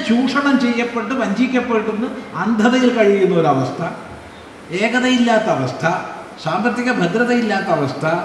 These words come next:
ആചാരരഹിതമായ അവസ്ഥ, സംഘടന ഇല്ലാത്ത അവസ്ഥ.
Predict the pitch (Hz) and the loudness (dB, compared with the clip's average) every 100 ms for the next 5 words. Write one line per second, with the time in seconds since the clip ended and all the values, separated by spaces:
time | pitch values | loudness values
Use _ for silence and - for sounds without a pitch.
0 | - - 123 131 165 196 226 247 247 214 | -8 -10 -6 -2 -2 0 2 4 4 4
1 | 220 214 202 185 143 135 - 170 170 170 | 4 2 2 0 0 -2 -4 -2 0 -2
2 | - - - - 151 139 151 139 165 170 | -8 -12 -16 -10 -4 -4 -2 2 2 2
3 | 170 156 156 151 151 143 135 - | 2 2 2 0 -2 -2 -4 -4